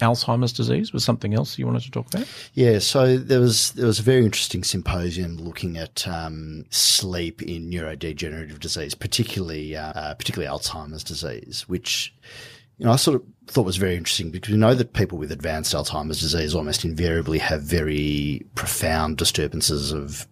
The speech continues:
Speaker 2: both sleep and circadian function.
Speaker 1: Mm-hmm.
Speaker 2: What I didn't know was that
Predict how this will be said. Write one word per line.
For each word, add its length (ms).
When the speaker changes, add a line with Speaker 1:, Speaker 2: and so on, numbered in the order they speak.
Speaker 2:
both 200
sleep 380
and 80
circadian 580
function. 600
Speaker 1:
Mm-hmm. 340
Speaker 2:
What 220
I 140
didn't 380
know 340
was 240
that 220